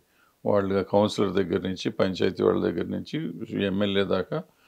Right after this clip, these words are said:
ప్రతి వాళ్ళు వాళ్ళ, వాళ్ళ బాధ్యత చూసుకొని అన్నీ చూసుకోవాల్సిన బాధ్యత వాళ్ళది.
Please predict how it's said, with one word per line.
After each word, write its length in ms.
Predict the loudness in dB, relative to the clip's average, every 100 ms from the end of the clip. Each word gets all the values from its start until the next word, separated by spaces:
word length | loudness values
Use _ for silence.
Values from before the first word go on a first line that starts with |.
| -20 _ 0
ప్రతి 220 | 2 6
వాళ్ళు 260 | 6 6 6
వాళ్ళ, 220 | 6 6
వాళ్ళ 200 | 2 2
బాధ్యత 460 | 2 0 0 0 -2
చూసుకొని 540 | 0 -4 -2 -2 0
అన్నీ 400 | 2 2 0 -2 -8 _ -20 -20 -20 -20 -20 -20 -4 -2
చూసుకోవాల్సిన 520 | -2 6 6 6 0
బాధ్యత 440 | 0 0 0 -2
వాళ్ళది. 340 | 0 0 -2